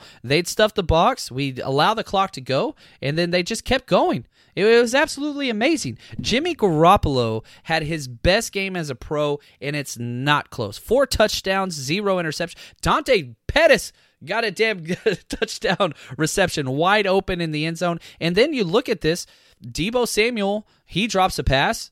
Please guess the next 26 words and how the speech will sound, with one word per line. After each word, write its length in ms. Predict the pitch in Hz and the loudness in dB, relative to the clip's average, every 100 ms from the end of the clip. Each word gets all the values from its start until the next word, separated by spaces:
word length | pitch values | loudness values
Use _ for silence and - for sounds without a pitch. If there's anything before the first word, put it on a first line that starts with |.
| - | -12
um, 500 | 113 127 127 123 107 | -6 -2 -2 -4 -6
wide 340 | 113 113 156 175 | -6 2 4 4
open 260 | 165 170 | 2 0
in 100 | 156 | -4
the 140 | 135 131 | -4 -4
end 140 | 143 | -4
zone. 220 | 147 170 | -4 -2
You 80 | 165 | 0
have 100 | 131 | 0
Emmanuel 360 | 123 156 180 143 | 0 -2 -2 -4
Sanders 520 | - 160 185 147 - | -4 -6 -4 -6 -6
drops 320 | 123 135 127 | -2 -2 -2
a 60 | 98 | -6
pass. 420 | 117 123 185 - - - - | -2 0 0 -4 -16 -20 -10
Uh, 40 | |
Tevin 400 | 107 - 196 170 | -6 0 0 -2
Coleman 380 | - 196 208 156 | -2 -2 0 -2
drops 320 | 120 127 117 | 0 0 0
a 60 | - | -2
pass. 280 | 123 127 - | 0 0 -2
His 200 | 185 175 | -4 -2
numbers 440 | 175 233 226 165 | -2 0 0 0
could 260 | - 190 190 | -4 -2 0
have 160 | 147 | -2
been 260 | 127 147 117 | -2 -2 -2
better, 500 | 104 123 165 107 | -2 2 4 2